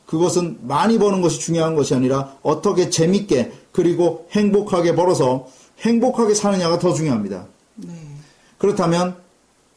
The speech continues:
Speaker 1: 이제 그것을 이룰 수 있는 가장 멋있는 방법, 집중에 대해서 설명하려고 합니다.
Speaker 2: 네.
Speaker 1: 미하이 칙센트는 몰입이라는 책에서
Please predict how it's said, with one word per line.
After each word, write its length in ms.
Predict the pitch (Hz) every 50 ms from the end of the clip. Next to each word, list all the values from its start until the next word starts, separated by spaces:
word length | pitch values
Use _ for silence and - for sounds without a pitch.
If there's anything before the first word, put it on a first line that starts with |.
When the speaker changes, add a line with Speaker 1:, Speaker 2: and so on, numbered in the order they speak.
| _ _ _ _ _ _ _ _
Speaker 1:
이제 520 | - 139 131 123 147 143 139 139 139 139 - - _ _ _ _ _
그것을 400 | - 180 170 214 202 202 208 185
이룰 180 | 165 160 160 165
수 120 | - - 151
있는 360 | 143 139 127 120 107 95 87 - - _ _ _ _ _
가장 500 | - 143 147 151 175 170 170 165 160 -
멋있는 480 | - 147 139 143 139 143 160 156 143 131
방법, 400 | 117 113 107 104 107 107 - - _ _ _ _ _
집중에 480 | - 180 147 - - - 185 165 147
대해서 460 | 127 117 110 101 - 107 110 107 104 - - _
설명하려고 600 | - - - 156 156 147 143 131 123 107 107 95 98
합니다. 260 | 87 90 85 - - - - _ _
Speaker 2:
네. 200 | - 160 151 143 139 _ _ _ _ _ _ _ _ _ _ _ _ - - - _ _
Speaker 1:
미하이 380 | - 131 147 190 220 254 247 -
칙센트는 800 | - - - - 247 220 - - 208 202 202 185 170 131 117 123
몰입이라는 560 | 147 202 208 208 190 202 165 156 139 131 120
책에서 460 | 117 - 113 101 95 - 104 92 87